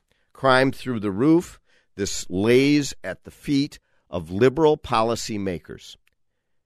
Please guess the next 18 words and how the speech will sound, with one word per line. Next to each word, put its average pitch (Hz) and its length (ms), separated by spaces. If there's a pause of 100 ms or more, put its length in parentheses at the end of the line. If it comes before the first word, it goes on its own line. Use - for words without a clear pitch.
(420)
And 123 200
you 110 120
cannot 123 540
ignore 104 400
it. 53 100 (800)
They 120 360
cannot 90 500
ignore 73 380
it, 58 100 (140)
other 107 240
than 95 200
lying 101 600
about 80 580
the 76 160
reality 80 720
and 73 160
the 71 60
facts. - 720